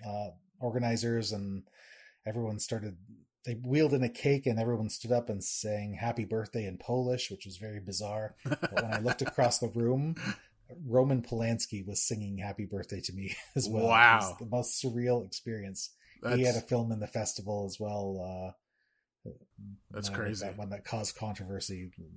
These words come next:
Speaker 1: last year
Speaker 2: Yeah.
Speaker 1: at, uh, at the Venice. But, uh, yeah, it was so weird to see Roman Polanski in the, in the same room.
Speaker 2: <laughs>
Speaker 1: And, um, yeah. Anyway, that was, like, kind of a, a, uh, a highlighted memory of our,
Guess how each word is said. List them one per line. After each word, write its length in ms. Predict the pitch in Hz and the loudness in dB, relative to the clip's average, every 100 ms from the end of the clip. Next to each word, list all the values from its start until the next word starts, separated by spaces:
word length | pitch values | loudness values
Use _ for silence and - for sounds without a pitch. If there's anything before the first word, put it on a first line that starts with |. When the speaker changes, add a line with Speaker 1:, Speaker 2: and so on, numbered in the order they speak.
| 92 | -10
Speaker 1:
last 320 | 95 92 - | -8 -6 -2
year 100 | 123 | 0
Speaker 2:
Yeah. 100 | 110 | 0
Speaker 1:
at, 300 | 101 - 92 | -2 -10 -10
uh, 340 | 90 104 95 92 | -8 -10 -10 -10
at 80 | |
the 80 | 107 | -12
Venice. 500 | 92 101 95 90 - - | -8 -6 -6 -6 -10 -8
But, 220 | 90 - 95 | -12 -10 -12
uh, 180 | 90 90 _ _ _ _ _ _ - | -10 -12 _ _ _ _ _ _ -8
yeah, 160 | 110 98 | -6 -4
it 60 | |
was 120 | 98 | -4
so 380 | - 117 110 101 104 95 117 | -2 0 0 -2 -8 -14 -10
weird 300 | 104 101 101 92 | -6 -4 -6 -4
to 60 | |
see 420 | - 98 92 87 _ - | -4 -4 -8 -10 _ -8
Roman 260 | 104 98 | -6 -6
Polanski 480 | 98 101 95 - 98 | -8 -8 -6 -8 -8
in 120 | 92 | -10
the, 160 | 90 82 - - | -10 -12 -16 -12
in 60 | 98 | -8
the 80 | 95 | -6
same 260 | 98 92 | -6 -8
room. 340 | 90 92 87 85 _ 127 | -10 -12 -12 -16 _ -10
Speaker 2:
<laughs> 140 | 110 170 156 - 151 151 - - 90 | -4 -2 -2 -2 -4 -6 -6 -6 -6
Speaker 1:
And, 340 | 90 90 90 | -8 -8 -10
um, 500 | 90 90 87 87 90 - _ _ _ _ _ - | -6 -4 -4 -6 -8 -14 _ _ _ _ _ 0
yeah. 180 | 139 127 - _ _ _ - - | 4 4 2 _ _ _ -20 -6
Anyway, 260 | 127 107 104 | -2 0 0
that 100 | 123 | 0
was, 140 | 107 | 0
like, 180 | 113 107 | -4 -4
kind 140 | 110 | -4
of 80 | 101 | -4
a, 100 | 90 - _ _ _ _ - | -6 -10 _ _ _ _ -8
a, 220 | 92 92 | -4 -4
uh, 600 | 85 92 92 110 - - | -4 -6 -8 -16 -18 -14
a 20 | |
highlighted 500 | - 123 117 104 101 | -6 -2 -2 -2 -4
memory 440 | 107 107 92 90 90 | -4 -4 -4 -8 -8
of 160 | 85 95 | -8 -8
our, 220 | 87 | -8